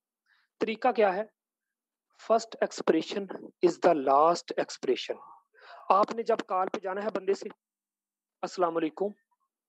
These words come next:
"जी वालेकुम सलाम, प्यारे भाई कैसे हैं आप?" रुक के, तहम्मुल मजाजी से, सुकून से, ठीक है,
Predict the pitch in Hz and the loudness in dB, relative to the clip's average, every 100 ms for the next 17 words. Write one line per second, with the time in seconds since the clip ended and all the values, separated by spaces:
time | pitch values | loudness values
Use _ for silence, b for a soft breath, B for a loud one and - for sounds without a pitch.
0 | _ _ _ 151 143 185 170 143 131 120 | _ _ _ -10 -6 -4 -2 -2 -2 -6
1 | 131 - 123 123 180 _ _ _ _ _ | -12 -12 -10 -10 -14 _ _ _ _ _
2 | _ _ _ _ _ _ - 165 190 226 | _ _ _ _ _ _ -2 0 2 0
3 | - 156 - 202 139 - _ _ _ - | 0 -2 -2 -6 -6 -12 _ _ _ -2
4 | 247 - - 151 - _ _ _ _ _ | 0 -2 -4 -6 -6 _ _ _ _ _
5 | 226 196 202 175 196 190 156 131 131 131 | -4 -2 -2 0 0 -2 -2 -2 -6 -18
6 | - _ _ _ _ _ 214 - 180 - | -20 _ _ _ _ _ -12 -2 0 0
7 | - - - _ _ _ _ _ - 285 | -2 -10 -14 _ _ _ _ _ -4 -2
8 | - | 0